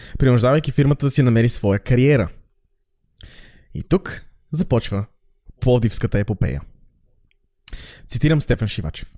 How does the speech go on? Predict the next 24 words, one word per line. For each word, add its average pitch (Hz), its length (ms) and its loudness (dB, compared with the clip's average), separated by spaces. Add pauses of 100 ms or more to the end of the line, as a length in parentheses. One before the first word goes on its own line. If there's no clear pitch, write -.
(440)
„Пловдивската 208 640 0
община 113 480 -2 (340)
разрешава“, 110 560 2 (540)
цитирам, 147 460 0
„отдава 135 720 0
на 123 160 2
предприемаческото 117 960 -2
издружество 120 720 -2
Изида – 101 480 0 (520)
по - 100 0
доброволно 98 460 2
съгласие 127 480 2
за 101 80 -2
петнайсет - 440 -2
години 113 340 0 (180)
износа 123 420 4
на 107 120 4
разни 127 260 4
видове 127 340 4
изработени 117 600 0
кам-, 123 260 2 (180)
камъни 117 340 4
и 113 40 2
чакъл 95 360 -2